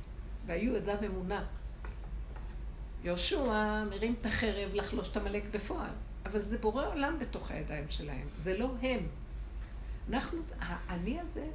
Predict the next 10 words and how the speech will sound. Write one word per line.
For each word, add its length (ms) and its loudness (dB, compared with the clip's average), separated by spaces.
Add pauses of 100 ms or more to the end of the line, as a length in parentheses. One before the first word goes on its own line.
שאת 340 -4
הלכת 260 0
לבית 300 -2
הדין 280 -2
וכל 280 -2
הגוף 320 -2
רעד, 280 0
זה 300 0
האני 300 0
הרעד. 320 -2